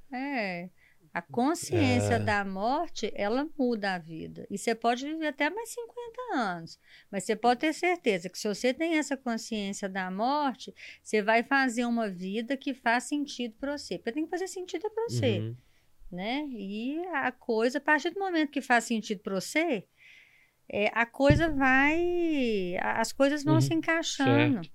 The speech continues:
Speaker 1: entendeu?
Speaker 2: A gente tá falando muito, é, da morte, eu queria falar do Enlutado, que também é um público que a-,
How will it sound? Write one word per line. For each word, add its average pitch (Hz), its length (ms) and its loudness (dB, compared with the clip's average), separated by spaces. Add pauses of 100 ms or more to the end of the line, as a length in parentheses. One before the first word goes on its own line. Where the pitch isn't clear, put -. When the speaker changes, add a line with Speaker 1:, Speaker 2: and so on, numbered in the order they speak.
(220)
Speaker 1:
entendeu? 196 600 -4 (600)
Speaker 2:
A 175 80 -4
gente 185 280 2
tá 185 120 8
falando 160 300 6
muito, 135 420 4
é, 107 280 8
da 101 160 8
morte, 139 420 10
eu 131 60 6
queria 143 240 8
falar 135 320 10
do 156 400 8
Enlutado, 185 580 8
que - 100 -6
também 143 260 8
é 151 40 8
um 165 160 6
público 165 480 6
que 170 220 4
a-, 147 120 2